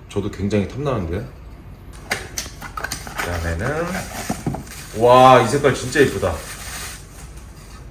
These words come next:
카키. 카키. 그다음에는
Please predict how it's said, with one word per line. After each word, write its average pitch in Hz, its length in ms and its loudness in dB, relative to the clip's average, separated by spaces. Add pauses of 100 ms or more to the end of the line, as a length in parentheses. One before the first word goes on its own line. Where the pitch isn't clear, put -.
(580)
카키. 127 500 -2 (2500)
카키. 127 640 -4 (520)
그다음에는 90 840 -8